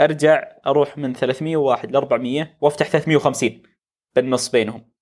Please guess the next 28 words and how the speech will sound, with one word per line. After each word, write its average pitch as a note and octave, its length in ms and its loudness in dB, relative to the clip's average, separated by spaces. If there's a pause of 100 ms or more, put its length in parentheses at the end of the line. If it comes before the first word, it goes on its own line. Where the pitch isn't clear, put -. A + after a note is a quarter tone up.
(180)
وأشوف C#3 280 0
إذا B2+ 80 2
الكلمة B2+ 320 -2
قبل D3 300 2
ولا B2 160 0
بعد. G#2+ 300 -4 (260)
لا C#3+ 80 2
والله C3 180 2
الكلمة D3 280 -4
بعد، A2 240 0 (260)
وابتلي F3 320 2
أقسم D3 260 -2
زي C3+ 120 -2
كذا D3 200 0
لين D#3+ 140 -2
تجي C3+ 200 -2
الكلمة B2 300 -6
قدامي. G2+ 380 -8 (500)
فهذه C#3+ 680 0
الحين، G#2+ 440 -10 (680)
هذا C#3+ 220 2
ال-، B2+ 220 -6
هذه D3 220 0
الحين C#3 220 -4
الخ-، B2+ 260 -12
هذه C#3+ 200 0
الحين C3+ 180 -4
الحركة B2 540 -2